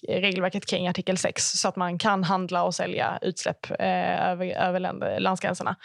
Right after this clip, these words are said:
Eh, just eftersom att, att studier faktiskt har visat att det skulle kunna minska utsläppen femtio procent mer. Så att där får man liksom släppa den här klimatnationalismen och öppna upp för samarbete över länder.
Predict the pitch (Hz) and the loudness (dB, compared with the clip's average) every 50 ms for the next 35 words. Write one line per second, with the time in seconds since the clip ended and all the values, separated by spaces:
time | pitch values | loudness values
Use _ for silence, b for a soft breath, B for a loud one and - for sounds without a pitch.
0 | B B B B B B - 180 180 170 170 - - 214 180 165 - 196 175 - | B B B B B B 0 2 2 2 2 0 0 2 2 2 0 0 -2 -2
1 | 185 175 165 - - - - - - 190 - - - - - - 190 175 180 - | -2 -4 -4 -4 -6 -8 -6 -2 0 0 0 0 -2 -2 0 2 2 2 2 0
2 | 180 - - 196 190 180 175 170 180 - 175 175 - - 175 170 - - - 202 | 0 0 2 2 4 4 2 0 -2 -2 -4 -2 0 0 0 0 -2 0 0 0
3 | 196 170 - 185 180 180 175 170 - 180 170 - 180 - - 170 156 - - 180 | 0 0 -2 0 0 0 0 0 0 0 0 0 -2 -2 -2 -4 -2 0 0 0
4 | 175 175 - - - - - 180 175 165 - 196 - - 185 - B B B B | 0 0 -2 -2 -2 -2 -2 -2 -2 -2 -2 -2 -2 -2 -4 -6 B B B B
5 | B B B B - 185 185 - - - - 190 180 175 - 190 175 - - - | B B B B 0 0 0 0 -2 0 2 2 2 2 0 0 0 0 0 0
6 | - 170 - 175 160 - - - - - 165 - 202 196 185 180 - 196 180 - | -2 0 0 0 0 0 0 0 0 0 0 0 2 2 2 2 2 0 -2 0
7 | - - - 190 - - - - - - - - - - - - 190 - 190 180 | -2 -2 -2 -2 -2 -4 -4 -6 -6 -6 -4 -4 -2 -2 -2 -2 0 0 0 0
8 | - 190 185 - - - - 190 185 185 185 185 180 - - 180 - - 98 92 | 0 -2 -4 -4 -4 -4 -2 0 0 0 0 -2 -2 -2 -2 -2 0 0 0 -2
9 | 95 - 196 | -2 -4 -6